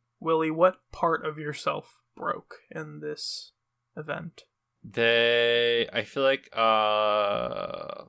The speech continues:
Speaker 2: I'm trying to think, 'cause I have, like, one patch, a heel, and a g-, grippy, uh, sole.
Speaker 1: I think probably the s-, the heel would have broken.
Speaker 2: Yeah, the heel.
Speaker 1: As the giant head kind of popped through it slightly.
Speaker 2: So I have a butt flap now.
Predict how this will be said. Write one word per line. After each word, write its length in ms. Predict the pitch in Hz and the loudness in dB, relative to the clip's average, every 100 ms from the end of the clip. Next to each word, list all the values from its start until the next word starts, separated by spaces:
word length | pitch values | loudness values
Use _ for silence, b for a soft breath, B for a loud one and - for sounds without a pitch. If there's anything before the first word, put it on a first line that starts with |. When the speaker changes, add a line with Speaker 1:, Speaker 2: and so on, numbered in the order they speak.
| - | -20
Speaker 2:
I'm 120 | 110 107 | -20 -14
trying 180 | 117 | -10
to 0 | |
think, 160 | 101 95 | -8 -10
'cause 100 | - | -2
I 60 | 107 | -2
have, 100 | 101 | 0
like, 160 | 92 | -4
one 320 | 98 104 117 | -2 2 2
patch, 420 | 147 123 113 113 - | 2 6 6 4 -6
a 80 | 107 | -8
heel, 380 | - 113 117 110 | -6 0 0 0
and 280 | 95 95 95 | -4 -6 -6
a 120 | - 101 | -6 -6
g-, 640 | - - 107 - 110 107 - - | -6 -14 -14 -14 -16 -14 -16 -10
grippy, 500 | 110 120 117 107 104 - - | -2 -2 0 -2 -2 -10 -16
uh, 260 | 113 90 95 - | -12 -12 -12 -8
sole. 460 | - 110 98 104 - | 0 2 2 -4 0
Speaker 1:
I 140 | 170 | 2
think 300 | 156 190 202 | 4 4 2
probably 580 | - 175 165 170 160 160 | 2 6 8 6 2 -2
the 120 | 151 | -2
s-, 520 | 147 - - - - 170 147 | -4 -6 -6 -8 -10 -12 -8
the 100 | 147 | -8
heel 400 | - 170 143 139 | -6 -2 0 0
would 100 | 135 | -4
have 160 | 127 | -6
broken. 460 | - 143 - - - | -4 -4 -4 -10 -8
Speaker 2:
Yeah, 440 | 113 107 101 110 117 | -2 -2 -2 -6 -12
the 80 | 107 | -10
heel. 80 | - | 0
Speaker 1:
As 460 | 151 139 139 131 131 | 4 6 4 0 -6
the 800 | 139 143 139 135 139 139 135 - 165 | -2 0 0 -2 -4 -6 -6 -8 -8
giant 500 | - 160 143 143 - - | 0 2 2 0 -4 -8
head 460 | - 175 139 139 139 | 0 6 6 4 0
kind 240 | 156 135 | 0 0
of 220 | 131 - | -2 -6
popped 420 | - 156 139 - | -2 0 0 -4
through 320 | - - 156 147 | -16 -6 -4 -2
it 140 | 143 | -2
slightly. 760 | - - 143 - - - 165 - _ | -2 0 -2 -2 -8 -8 -8 -10 _
Speaker 2:
So 140 | - | 2
I 40 | 143 | 4
have 100 | 135 | 8
a 20 | |
butt 200 | 139 - | 6 6
flap 260 | - 92 - | 2 0 0
now. 260 | 95 92 | -8 -10